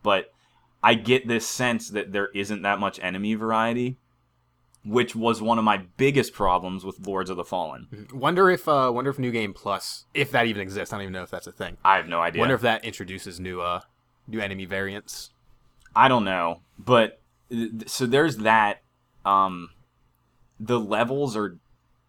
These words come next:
Speaker 1: not interesting. Like, the, they're not good looking. They're not, the only thing that's laid out well is that you find shortcuts sometimes. But as far as, like, visually appealing,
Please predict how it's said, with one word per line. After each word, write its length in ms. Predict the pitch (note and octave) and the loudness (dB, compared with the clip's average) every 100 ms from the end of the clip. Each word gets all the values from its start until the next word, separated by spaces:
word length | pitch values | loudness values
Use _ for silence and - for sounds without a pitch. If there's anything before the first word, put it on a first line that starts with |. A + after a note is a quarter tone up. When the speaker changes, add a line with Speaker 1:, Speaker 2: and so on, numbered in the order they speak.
| _ _ - | _ _ -10
Speaker 1:
not 340 | F#2+ F#2+ F#2 | -2 2 2
interesting. 580 | E2+ D#2 D#2 - A1+ - _ _ _ _ _ | 0 -6 -12 -14 -18 -20 _ _ _ _ _
Like, 300 | G2 F#2+ - _ _ | -2 -2 -4 _ _
the, 220 | F#2+ G#2 F#2+ | -2 -2 -2
they're 340 | F#2 G#2+ A2+ | -2 2 2
not 380 | G#2+ G#2 G#2+ - _ _ _ _ _ E2+ | 4 4 4 2 _ _ _ _ _ -6
good 180 | G#2 A2 | -2 0
looking. 580 | A#2 A#2 A#2 A2 G#2 G#2 - | 2 0 0 -4 -6 -8 -6
They're 140 | G2 | -4
not, 280 | F#2+ G2 F#2+ _ | 2 2 2 _
the 220 | G2+ A2 | -4 0
only 200 | A2+ A#2 | 2 0
thing 200 | A#2 A#2+ A2 | -2 -2 -2
that's 160 | G#2 | -4
laid 260 | G2 G2+ G2 | -2 2 4
out 260 | G2 G#2+ | 4 4
well 460 | A2 A2 A2 A2+ - | 2 2 2 0 -4
is 200 | G2+ F#2+ | -6 -2
that 200 | F#2+ F#2 | -2 -2
you 120 | F#2 F2+ | -4 -4
find 280 | F2+ F2 | -2 -2
shortcuts 540 | - G2 G2 G2+ G2 - | -4 -4 -4 -2 -2 -4
sometimes. 680 | G2+ G2 G2+ G2 G2 - - _ _ _ _ _ - | -8 -6 -6 -4 -8 -12 -20 _ _ _ _ _ 2
But 260 | G#2+ G2 G2+ | 4 4 0
as 180 | G2 | -6
far 280 | - A2 A2+ | -2 2 2
as, 140 | A2 F#2+ | 0 -2
like, 400 | F#2 F2 - - _ F2 | -4 -4 -8 -18 _ -20
visually 960 | F#2+ G#2 G#2 G#2+ G#2 G2+ F#2+ F#2 - _ _ - | -6 -4 -2 -2 -2 -4 -4 -6 -10 _ _ -6
appealing, 680 | F#2 - G2 G#2+ A#2 C3+ | -6 -4 -4 -2 -2 -4